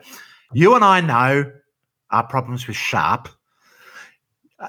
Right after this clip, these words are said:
now, what that's trying to do is it's trying to create straight lines in a nonlinear world. In other words, it's, it's trying to say that the, the, the straight line equity curve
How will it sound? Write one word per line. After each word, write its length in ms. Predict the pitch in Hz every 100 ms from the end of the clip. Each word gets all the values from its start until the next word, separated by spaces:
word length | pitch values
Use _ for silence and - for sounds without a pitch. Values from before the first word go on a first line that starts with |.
| -
now, 180 | 147 127
what 220 | 143 208
that's 240 | 214 208
trying 220 | - 190 165
to 80 |
do 340 | 147 135 147 175
is 200 | 147 131
it's 140 | 147
trying 340 | - 190 220 202
to 80 | -
create 420 | - 170 156 156
straight 400 | - - 175 175
lines 460 | 139 135 135 127
in 100 | 131
a 60 | 120
nonlinear 680 | 120 131 123 127 123 120 101
world. 480 | 107 95 87 104 - _ _ _ _
In 120 | 131 170
other 180 | 196
words, 380 | 147 139 143 107
it's, 200 | 147 - -
it's 200 | 151 -
trying 320 | - 196 254
to 80 | 185
say 320 | - 151 151
that 240 | 139 147 - - - - 170
the, 180 | 165 160 - -
the, 240 | 147 147 _ _
the 80 | 165
straight 500 | 156 - 208 247 247
line 480 | 160 170 165 160 160 208
equity 340 | 208 196 180
curve 640 | 175 175 165 160 165 -